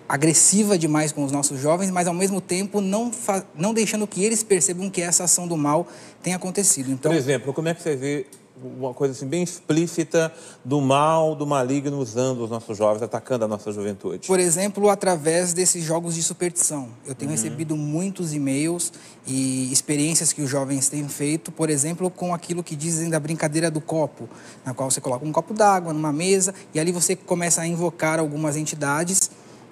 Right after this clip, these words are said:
Speaker 1: e, e espera ali uma resposta, que o copo se mexa, o copo não se mexa.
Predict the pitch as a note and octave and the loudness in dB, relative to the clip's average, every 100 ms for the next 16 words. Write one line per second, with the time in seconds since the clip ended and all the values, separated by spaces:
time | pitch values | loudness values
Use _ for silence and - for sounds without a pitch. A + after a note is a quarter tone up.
0 | - C#3+ C3+ B2 C#3+ C#3 - D#3 E3+ E3 | -4 -2 -2 -2 -2 0 0 2 4 4
1 | B2+ - D#3 E3 F#3+ F3 F3+ - F3+ D#3 | 0 -2 0 2 2 2 0 0 2 2
2 | - C3 C#3 D3+ D3 - C#3+ E3 D#3+ - | 0 -6 -6 -6 -4 -4 -4 -2 -2 -4
3 | C#3+ C3 C#3+ D3+ C#3+ D3 C#3+ C#3 E3 D#3+ | -8 -6 -6 -4 0 0 0 0 0 0
4 | - C#3+ | -2 -6